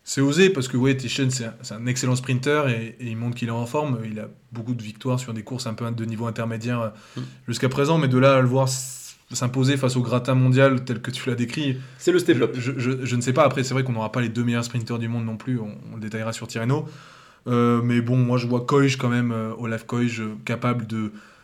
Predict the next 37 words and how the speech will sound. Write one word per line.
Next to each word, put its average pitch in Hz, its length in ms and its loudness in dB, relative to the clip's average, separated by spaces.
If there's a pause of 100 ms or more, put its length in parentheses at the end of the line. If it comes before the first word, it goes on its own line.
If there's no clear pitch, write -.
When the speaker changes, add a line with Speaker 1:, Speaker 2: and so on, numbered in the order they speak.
(280)
Speaker 1:
de 113 100 -6
se - 160 -6
montrer 123 320 -2
très, 131 160 -6
très 123 220 -4
haut 117 80 -2
niveau 120 400 4
et 110 60 -2
de, 107 200 -6
de 107 140 -12
remporter 110 420 -6
peut-être, 110 320 -8
euh, 104 140 -4 (520)
un 113 80 -6
ou 117 80 -2
deux 123 80 4
sprints. 131 240 0
Après, 131 220 2
on 139 80 2
n'a 123 100 4
pas 127 120 2
encore 127 240 2
le 123 60 4
détail 120 260 0
météorologique, 120 720 0
les 120 80 0
conditions 120 440 -4
qui 127 140 -6
pourraient, 113 360 -4
Speaker 2:
Oui. 123 140 4
Speaker 1:
qui 110 100 -2
pourraient 117 240 -2
jouer. 139 160 0
C'est 127 120 -4
vrai 113 140 -4
que, 110 180 -8 (540)
euh, 113 720 -8